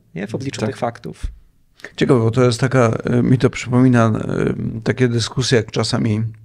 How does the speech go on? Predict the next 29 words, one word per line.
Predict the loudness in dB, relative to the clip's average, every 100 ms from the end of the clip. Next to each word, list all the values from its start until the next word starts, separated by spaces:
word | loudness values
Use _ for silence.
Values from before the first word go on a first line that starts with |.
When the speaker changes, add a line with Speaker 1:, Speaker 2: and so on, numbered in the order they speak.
| -20 -20 -20 _ _ _ _ -14 -4
Speaker 3:
okazuje | -2 0 2 2
się, | 2 0
że, | 0 0 0 -2 -4 -4 -2 -4
y, | -6 -14 -18 -6
policja, | -4 -2 -2 -4 -4
powiedzmy, | -6 -8 -6 -6
albo | -6 -10
jakiś | -10
tam | -6 -4
wydział, | -4 -6 -10 -14 -18 -18 -20 -20 -20 -14
schwytali | -12 -8 0 2 4
jakiegoś | 2 2 -2 -2 -4
strasznego | -4 -4 0 0 0
przestępcę | -2 -2 -2 -2 -4 -10 -12 _ -20 -20 -12 0
i | 0
okazuje | 2 0 2 0
się, | 2 0
że | 2 0
to | 0 0
był | 2 0 -4 -10 _ -4
na | -4
przykład | -4 -4 -4 -4 _ _
mój | 2 2
sąsiad, | 2 -2 -2 -6 -10 -16 _ _ -20 -8
ale | 0 2
on | 2
był | 0
taki | -2 2 2
miły. | 4 4 2 -2